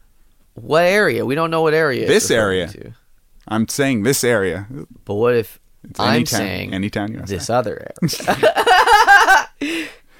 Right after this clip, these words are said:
Speaker 2: Well, then you'd have to ask
Speaker 1: Where
Speaker 2: that
Speaker 1: does, where
Speaker 2: wa-
Speaker 1: does Would You Rather Bot live?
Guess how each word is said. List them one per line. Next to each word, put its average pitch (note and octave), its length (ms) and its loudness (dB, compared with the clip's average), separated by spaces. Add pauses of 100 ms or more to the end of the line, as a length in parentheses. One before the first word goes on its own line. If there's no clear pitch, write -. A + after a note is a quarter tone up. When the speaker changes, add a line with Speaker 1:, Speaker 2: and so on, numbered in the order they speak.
(280)
Speaker 2:
Well, B2 100 -4
then C3 140 2
you'd C3+ 140 2
have D#3+ 220 0
to E3 80 0
ask C3+ 380 -2
Speaker 1:
Where G#4 220 4
Speaker 2:
that - 40 4
Speaker 1:
does, G#3+ 140 2
where G3+ 140 2
Speaker 2:
wa- G#3+ 40 4
Speaker 1:
does G#3+ 120 4
Would G#3+ 100 0
You G3 100 -2
Rather G3 220 2
Bot C#3 300 2 (260)
live? G#2+ 680 -4